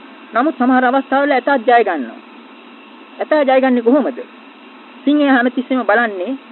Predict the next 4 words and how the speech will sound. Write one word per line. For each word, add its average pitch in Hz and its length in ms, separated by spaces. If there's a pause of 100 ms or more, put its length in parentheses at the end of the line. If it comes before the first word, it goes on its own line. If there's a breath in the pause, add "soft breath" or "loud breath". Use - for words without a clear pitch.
(360)
ඇතාට 269 380
නොපෙනෙන්න, 240 680 (100)
අහු - 180
නොවෙන්න 196 420